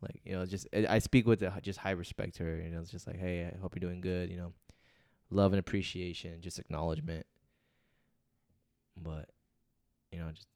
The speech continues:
you know, c-, to ask my grandma something like, "Hey, Grandma, what you think about this?" You know, it's, like, kinda tough. But it, it's tough because I don't speak so, I, I speak Spanish, but it's not super mega fluent.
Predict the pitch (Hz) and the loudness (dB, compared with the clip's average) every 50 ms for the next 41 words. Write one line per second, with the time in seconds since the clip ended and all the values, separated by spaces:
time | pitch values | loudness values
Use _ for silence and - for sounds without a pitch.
0 | _ _ _ 92 87 82 - 82 - _ _ - - 92 92 - - 90 87 92 | _ _ _ -10 -10 -8 -10 -12 -14 _ _ -4 -2 -2 0 0 -2 -4 -2 -2
1 | 90 90 90 90 90 92 - 95 87 90 87 85 85 85 95 120 120 120 107 107 | -2 -2 -2 -4 -4 -4 -2 -4 -4 -2 -2 -2 -4 -2 -2 -2 -2 -2 0 -2
2 | 110 110 110 113 113 - - 113 107 104 104 101 98 - 110 104 104 104 110 98 | -2 -2 -4 -4 -6 -6 -6 -8 -6 -4 -4 -4 -4 -4 -4 -4 -4 -4 -6 -8
3 | 95 95 95 - - - - - _ _ - 98 80 - - - 107 92 87 - | -8 -8 -10 -10 -10 -12 -14 -14 _ _ -8 -8 -8 -8 -4 0 0 0 0 -2
4 | - - 87 85 - - - 101 - - 156 156 160 135 135 120 - 127 120 117 | -6 -8 -8 -8 -6 -6 -4 -4 4 12 12 12 12 12 10 8 10 10 8 8
5 | 104 95 - _ _ _ _ _ _ _ _ _ _ _ _ _ _ _ _ _ | 6 2 -4 _ _ _ _ _ _ _ _ _ _ _ _ _ _ _ _ _
6 | _ _ _ - 104 113 120 123 110 - - _ 123 120 117 107 - - - - | _ _ _ -4 -2 0 0 0 -2 -6 -2 _ 4 4 4 2 0 -8 -8 -2
7 | - 117 107 107 107 107 104 104 104 98 - _ _ _ _ _ - _ _ _ | 2 4 4 6 6 4 2 0 -2 -6 -10 _ _ _ _ _ -20 _ _ _
8 | _ _ 104 95 - - - 104 113 110 - - - 151 - - - 120 117 110 | _ _ -4 -4 -4 0 2 4 4 4 6 6 6 6 6 8 8 8 8 8
9 | 95 101 98 - 117 104 87 - - - - - 120 113 - 107 107 104 101 98 | 6 4 2 4 2 0 0 -2 -6 -8 -2 2 2 2 4 2 2 2 2 2
10 | 92 95 98 98 98 95 - - - 98 101 107 113 - | 0 0 0 2 0 0 -2 0 -2 0 0 0 0 -2